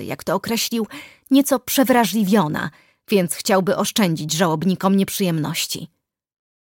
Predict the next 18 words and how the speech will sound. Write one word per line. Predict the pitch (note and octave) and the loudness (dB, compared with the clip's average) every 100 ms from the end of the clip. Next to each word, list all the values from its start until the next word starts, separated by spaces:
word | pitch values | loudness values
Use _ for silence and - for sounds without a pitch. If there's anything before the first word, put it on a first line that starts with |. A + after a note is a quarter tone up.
| _ _ _ _ | _ _ _ _
Nie | D4+ E4+ | -4 -2
skomentowałam | - D4+ C4+ C#4 C4 F#3+ D#3+ | 2 4 4 4 4 4 0
pytaniem, | D3+ D#3 F3+ E3 G3 G#3+ | -4 -2 0 0 0 0
czy | - F3 | 0 0
jego | F3 E3+ F3+ | 0 0 0
zdaniem | E3+ F3+ G3 | 2 0 0
spotkanie | - F3 - F#3+ F3 | -2 -4 -2 -2 0
z | D3 | 0
nami | E3+ F#3+ F#3+ | 0 2 2
byłoby | F3+ F#3 G3 | 2 2 2
nieprzyjemnością. | G3 - F#3+ F3 D#3 D#3 - - E3 _ _ _ _ _ _ - | 0 0 0 0 -2 -4 -8 -10 -14 _ _ _ _ _ _ -6
Po | C#4+ | 0
prostu | C#4+ C#4 A#3+ | 0 0 -2
zapewniłam, | G3 F#3+ F3 F3 D#3 A3+ C#4 | -2 0 0 0 0 2 2
że | F4 | 2
pozostaniemy | D#4+ B3+ - G3+ D#3 D#3 | 0 0 0 0 0 0
na | F#3 | 0
tyłach. | - - - D3+ - | -2 -6 -10 -12 -12